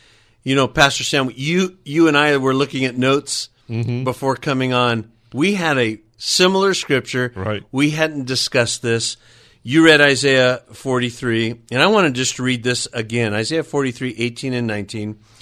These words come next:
Speaker 1: "Do not remember the former things, nor consider the things of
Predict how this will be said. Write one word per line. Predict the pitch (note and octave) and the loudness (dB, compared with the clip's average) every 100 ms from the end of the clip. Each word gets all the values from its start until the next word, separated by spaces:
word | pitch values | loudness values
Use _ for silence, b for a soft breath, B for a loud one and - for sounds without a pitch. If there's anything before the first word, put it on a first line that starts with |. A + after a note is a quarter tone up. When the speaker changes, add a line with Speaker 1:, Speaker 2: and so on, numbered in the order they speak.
| b b b b b A#2+ | b b b b b -4
Speaker 1:
"Do | D3+ A3+ | 0 2
not | D4+ G#3 F#3+ | 4 2 2
remember | E3 D3 C#3+ C#3 C3 B2+ | 2 4 4 4 2 0
the | A2+ A2 | 0 -4
former | - - C3 C#3+ D#3+ E3 E3+ | -8 -4 0 0 0 0 -4
things, | D#3+ - B2 G2+ G2+ G#2+ B2 | -6 -6 -4 -2 -4 -6 -4
nor | A#2+ A#2+ A#2 B2 | 0 0 0 -4
consider | - A#2 G#2+ - - F3+ F3 D3+ | -8 -6 -4 -2 2 4 4 2
the | C3 | -2
things | - D#3 C#3+ D3 B2+ | -4 -2 0 0 -4
of | B2+ | -8